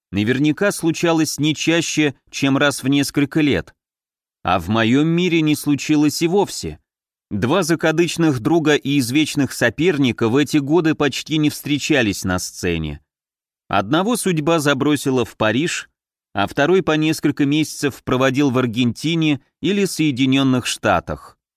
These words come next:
И если Ленского в исполнении величайшего даже из признанных и титулованных лирических теноров эпохи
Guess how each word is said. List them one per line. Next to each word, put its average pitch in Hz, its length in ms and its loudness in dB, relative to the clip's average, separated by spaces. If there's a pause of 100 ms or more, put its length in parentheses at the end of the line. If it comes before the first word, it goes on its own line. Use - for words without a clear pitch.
(680)
И 123 60 2
если 160 440 2
Ленского 160 560 0
в 127 80 0
исполнении 139 640 2
величайшего 135 760 0
даже 120 320 0
из 123 160 -2
признанных 127 680 0
и 123 100 2
титулованных 127 760 0
лирических 123 720 -2
теноров 117 520 -2
эпохи 120 580 0